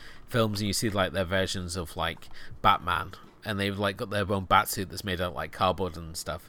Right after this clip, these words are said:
And it's a really interesting documentary, just following these boys and their eventual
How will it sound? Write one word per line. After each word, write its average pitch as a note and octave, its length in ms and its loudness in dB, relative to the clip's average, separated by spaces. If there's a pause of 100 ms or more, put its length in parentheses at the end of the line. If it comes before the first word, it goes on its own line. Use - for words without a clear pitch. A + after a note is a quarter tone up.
And F#2+ 360 -6 (380)
it's D3+ 160 6
a D#3 80 12
really E3 340 8
interesting C3 340 2
documentary, A#2 600 0
just - 260 -4
following A2 340 2
these G2+ 160 -2
boys F#2+ 420 0
and F2 360 -8 (120)
their F#2 160 4
eventual F#2 760 0